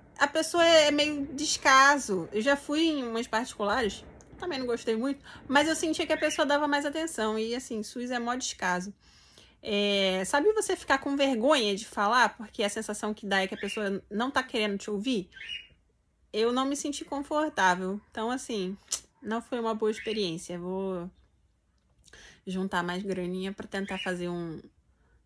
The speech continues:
um tratamento particular. E tem que juntar, porque não adianta você ir uma vez, sabe? Tem que ter um dinheirinho legal pra você se programar, né?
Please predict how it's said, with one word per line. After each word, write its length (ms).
um 80
tratamento 400
particular. 540
E 60
tem 160
que 160
juntar, 580
porque 340
não 80
adianta 320
você 280
ir 80
uma 180
vez, 420
sabe? 400
Tem 220
que 80
ter 580
um 80
dinheirinho 380
legal 320
pra 80
você 240
se 180
programar, 600
né? 180